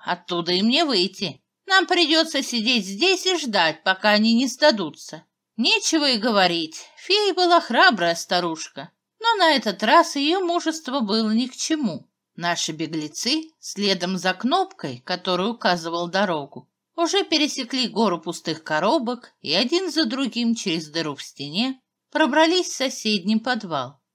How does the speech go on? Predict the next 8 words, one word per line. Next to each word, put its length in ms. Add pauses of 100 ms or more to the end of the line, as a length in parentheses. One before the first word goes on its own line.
(140)
Голубой 420
стреле 420
проходить 640
через 280
тоннели 440
было 320
не 140
впервой, 680